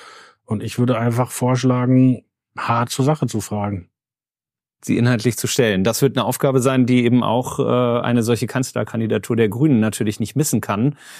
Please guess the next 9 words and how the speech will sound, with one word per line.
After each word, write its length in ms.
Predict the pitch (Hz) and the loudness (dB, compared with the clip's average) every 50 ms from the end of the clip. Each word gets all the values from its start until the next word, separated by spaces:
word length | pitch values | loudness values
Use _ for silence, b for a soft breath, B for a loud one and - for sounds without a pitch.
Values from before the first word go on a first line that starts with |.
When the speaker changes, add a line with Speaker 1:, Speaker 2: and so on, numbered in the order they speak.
| B B B | B B B
Speaker 2:
Gleichzeitig, 760 | 110 110 117 113 - - 117 113 - 127 117 110 - - 151 - | 0 0 0 0 0 -2 0 2 2 2 2 2 0 -2 -2 0
ähm, 720 | 117 117 117 117 117 113 107 110 113 117 120 117 120 117 | 0 0 0 2 0 0 -2 -2 0 0 0 0 -2 -2
stellt 180 | - - 123 - | -2 -2 0 0
man 120 | 120 110 | 0 -2
sich 120 | 117 - | -2 -2
natürlich 260 | - 117 - 127 113 - | -2 -2 -2 -2 -2 -2
die 80 | 110 | -4
Frage, 500 | - - 120 120 120 110 117 117 117 110 B B B B B B B B | -2 -2 -2 0 0 2 2 0 0 -2 B B B B B B B B
äh, 160 | - 123 120 | -2 0 0